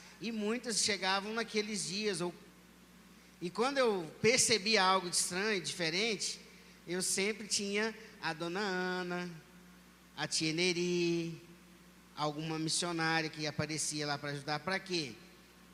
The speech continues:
Pra acolher essas meninas, porque seria muito constrangedor pra mim e pra aquelas meninas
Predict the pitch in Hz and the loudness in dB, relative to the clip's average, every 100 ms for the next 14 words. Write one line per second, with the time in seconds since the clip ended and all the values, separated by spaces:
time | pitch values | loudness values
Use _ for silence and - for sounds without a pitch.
0 | - - 170 175 180 202 - - - 165 | -20 -4 0 2 2 0 -4 -16 -4 0
1 | 208 - 214 185 185 196 208 185 214 202 | 0 2 0 2 0 0 -4 -4 -4 -2
2 | 190 170 180 175 180 196 190 190 196 277 | -2 -4 -8 -6 -4 -2 -2 0 -2 -4
3 | - 226 214 180 175 165 - - - - | -4 -4 -2 -2 -2 -2 -4 -12 -8 0
4 | 196 196 185 190 208 254 277 - - - | 2 2 0 0 0 -2 -6 -14 -20 -12
5 | 220 202 196 185 185 180 170 214 202 190 | -10 -4 -4 0 0 0 -2 -4 -2 -2
6 | 196 220 - - | -2 -2 -2 -6